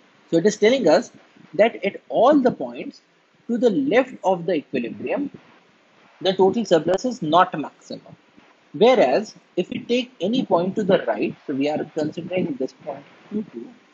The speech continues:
Now at this qu-, uh, quantity, the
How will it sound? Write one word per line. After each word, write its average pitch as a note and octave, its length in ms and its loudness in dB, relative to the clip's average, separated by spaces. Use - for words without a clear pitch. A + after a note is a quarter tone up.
Now A3 340 2
at G#3 220 -8
this D3+ 540 -6
qu-, E3+ 80 2
uh, C#3 480 2
quantity, D3+ 640 -4
the F#3 440 -4